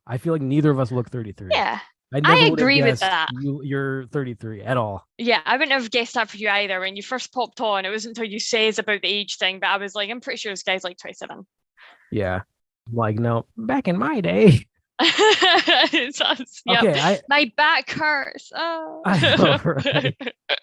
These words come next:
Speaker 1: Okay, I also have to ask, uh, how tall are you? I feel like you're super tall.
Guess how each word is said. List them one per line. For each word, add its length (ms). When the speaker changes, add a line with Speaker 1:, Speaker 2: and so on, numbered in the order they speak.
Speaker 1:
Okay, 140
I 160
also 220
have 120
to 140
ask, 340
uh, 240
how 140
tall 240
are 80
you? 160
I 80
feel 140
like 80
you're 80
super 300
tall. 400